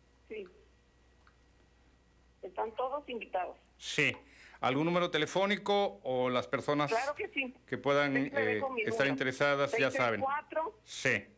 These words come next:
Speaker 1: seis seis cuatro, cuatro veintisiete,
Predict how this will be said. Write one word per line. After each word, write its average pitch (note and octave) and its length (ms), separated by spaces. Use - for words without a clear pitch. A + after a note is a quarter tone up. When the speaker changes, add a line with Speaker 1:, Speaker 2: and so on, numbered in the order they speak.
Speaker 1:
seis A#3 160
seis B3+ 220
cuatro, C4 540
cuatro A#3 320
veintisiete, A#3+ 720